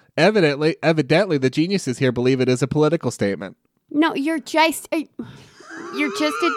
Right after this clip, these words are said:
Speaker 2: dipshit. What's your name, Jason?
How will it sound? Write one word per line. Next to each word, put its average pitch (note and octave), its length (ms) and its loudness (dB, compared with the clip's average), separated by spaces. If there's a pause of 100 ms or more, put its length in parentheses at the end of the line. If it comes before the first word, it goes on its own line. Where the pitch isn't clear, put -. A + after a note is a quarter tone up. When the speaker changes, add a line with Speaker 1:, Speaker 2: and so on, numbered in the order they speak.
Speaker 2:
dipshit. C4+ 920 -2
What's D4+ 240 0
your F#4 100 4
name, F4+ 260 6
Jason? E4+ 640 0